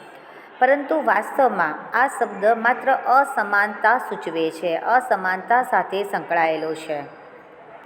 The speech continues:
મુક્ત બજારમાં વસ્તુઓ અને સેવાઓના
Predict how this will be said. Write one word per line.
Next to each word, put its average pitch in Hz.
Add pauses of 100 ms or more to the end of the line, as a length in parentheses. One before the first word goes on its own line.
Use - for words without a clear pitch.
(280)
મુક્ત 262
બજારમાં 185 (760)
વસ્તુઓ 294
અને 269
સેવાઓના 175